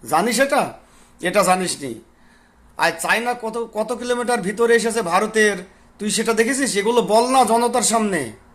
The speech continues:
তোর হিম্মত কি? "জয় শ্রীরাম" স্লোগান থেকে জানা, সেই ভূমি রক্ষা করতে, ভারত মাকে রক্ষা করতে যা। কিরকম বাপের বেটা আমরাও দেখছি।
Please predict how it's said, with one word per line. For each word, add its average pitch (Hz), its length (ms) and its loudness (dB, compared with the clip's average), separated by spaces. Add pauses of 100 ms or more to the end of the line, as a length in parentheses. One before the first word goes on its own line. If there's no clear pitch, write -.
(100)
তোর 180 120 0
হিম্মত 220 400 2
কি? 151 300 -4 (440)
"জয় 196 220 4
শ্রীরাম" 233 400 0
স্লোগান 240 360 2
থেকে 233 160 4
জানা, 208 500 2 (840)
সেই 214 180 4
ভূমি 208 280 0
রক্ষা 226 280 4
করতে, 226 260 2
ভারত 202 300 2
মাকে 214 240 -2
রক্ষা 214 260 0
করতে 214 260 -4
যা। 196 360 2 (1800)
কিরকম 220 380 4
বাপের 208 300 4
বেটা 226 440 4 (320)
আমরাও 220 360 6
দেখছি। 220 580 2